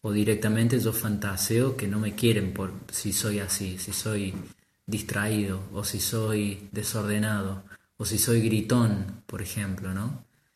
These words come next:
Después otros elementos, eh, tiene que ver con cosas que un poquito más conscientemente voy resignando,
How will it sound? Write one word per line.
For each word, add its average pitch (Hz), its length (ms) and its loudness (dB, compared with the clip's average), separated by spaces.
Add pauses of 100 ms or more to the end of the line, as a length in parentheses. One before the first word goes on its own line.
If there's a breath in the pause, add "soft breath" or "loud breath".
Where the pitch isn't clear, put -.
(140)
Después 135 260 4
otros 135 280 4
elementos, 151 840 4
eh, 110 380 2
tiene 117 200 4
que 113 100 4
ver 123 120 8
con 123 160 4
cosas 127 320 2
que 123 160 2
un 120 180 2
poquito 147 400 2
más 147 180 2
conscientemente 143 1040 4
voy 123 180 4
resignando, 139 800 2